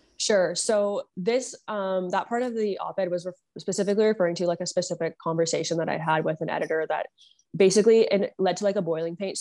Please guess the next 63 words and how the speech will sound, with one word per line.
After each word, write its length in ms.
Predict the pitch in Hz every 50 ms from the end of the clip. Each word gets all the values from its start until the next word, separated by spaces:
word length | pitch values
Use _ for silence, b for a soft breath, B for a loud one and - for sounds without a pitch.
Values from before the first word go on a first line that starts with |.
| - - - -
point. 300 | 196 196 208 208 208 -
So 420 | - 196 180 170 170 175 175 175 - b b b b
there 80 | 220 247
was, 120 | 269 254
like, 100 | 294 277
a 60 | 302
bunch 200 | 220 202 185 185 220
of 40 |
disagreements 520 | 185 202 190 - 196 170 180 175 180 180 -
that 120 | 180 -
we 100 | 180 185
had, 280 | 180 180 175 175 175 - -
and 120 | 175 175
then 80 | 175 175
it 100 | 147 165
led 160 | 170 165 165 -
to 120 | 185 175
an, 80 | 170 - -
a 40 | 175
meeting 320 | 175 170 170 165 170 165
between 300 | 165 165 - - 175 170
me 120 | 165 165
and 80 | 165 160
the 20 | 160
two 180 | 160 - 170
editors 320 | 143 151 156 156 156 160 -
at 120 | 160 -
the 40 | 160
time 280 | - - 160 156 160 160
where 100 | 160 156
they 120 | 151 156
said, 160 | - - 156
"We're 180 | 156 160 156 160
just 200 | 160 165 - -
very 200 | - 156 - 170
concerned 400 | - 165 156 - 156 151 156 156
about 260 | 147 147 - - - _ -
your 140 | 175 165
work 300 | 160 151 151 156 175 175 -
lately. 500 | 196 190 190 - 214 214 226 240 247 247 B B B B B
Um, 240 | 170 170 165 160 160
we're 120 | 160 160
concerned 400 | 156 180 165 160 165 160 165 160
about 220 | 156 165 160 - -
the 60 | 165
views 280 | 160 151 151 160 160
that 100 | - -
you're 140 | - 165 165
presenting 500 | - - 170 156 156 160 160 165 165 165
and 100 | 165 165
the 60 | 160
views 240 | 160 160 151 156 156
that 120 | - 156 -
you're 120 | 156 -
putting 200 | - 170 160 160
forward, 320 | 160 - 160 160 160 165 160
and 80 | 160
we 60 | 160 160
need 100 | 165 165
to 80 | 165
have 100 | 165 160
a 60 | 165
talk 220 | 160 - 143 143